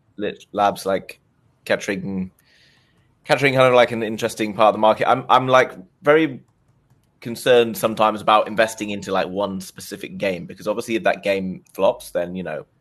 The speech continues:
y-, you're kind of done. But there's a lot of, what I like about the, um, the Lit Labs and previously in the last bull market, the Galas and stuff, is you have, like, a variety of different games and different kind of,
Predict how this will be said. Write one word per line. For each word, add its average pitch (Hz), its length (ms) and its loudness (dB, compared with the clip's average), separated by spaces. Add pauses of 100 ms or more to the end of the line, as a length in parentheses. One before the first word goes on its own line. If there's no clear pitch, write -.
(100)
y-, 92 200 -12
you're 85 140 -14
kind 85 160 -10
of 78 100 -14
done. 87 280 -4
But 92 160 -12
there's 95 180 -2
a 101 60 -6
lot 95 160 4
of, 113 180 -4 (640)
what 110 140 0
I 117 60 8
like 110 280 4
about 98 320 0
the, 95 420 -6 (120)
um, 87 580 -6 (200)
the 98 100 -8
Lit 98 180 -6
Labs 92 480 -2
and 90 240 -12 (160)
previously 104 480 -4
in 98 80 -4
the 98 60 -6
last 98 260 -2
bull 98 140 -6
market, 92 320 -6
the 95 40 -16
Galas 98 360 0
and 92 80 -16
stuff, 90 240 -8
is 95 100 -12
you 104 100 -8
have, 104 160 -2
like, 98 180 -4
a 98 40 -6
variety 101 520 0
of 92 100 -10
different 92 260 -18
games 98 400 -4
and 95 100 -10
different 95 340 -14
kind 87 180 -12
of, - 160 -16